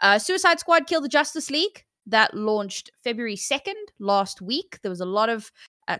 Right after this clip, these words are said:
talk around that game, so definitely go check that one out. Persona three Reload, also February second, same day. Helldivers two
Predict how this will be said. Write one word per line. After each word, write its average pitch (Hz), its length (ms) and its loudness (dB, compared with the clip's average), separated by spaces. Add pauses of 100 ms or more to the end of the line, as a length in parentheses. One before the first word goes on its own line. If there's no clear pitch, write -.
talk 277 300 -2
around 262 280 0
that 262 220 -2
game, 285 260 -4
so 180 380 -2 (180)
definitely 190 300 -8
go 185 60 -6
check 185 200 -10
that 220 120 -6
one 285 100 -4
out. 285 180 -6
Persona 311 460 0
three 302 440 -4
Reload, 262 680 2 (480)
also 269 340 2
February 294 360 -2
second, 320 420 -6
same 180 340 -6
day. 214 260 -2 (460)
Helldivers 277 880 4 (100)
two 254 380 -2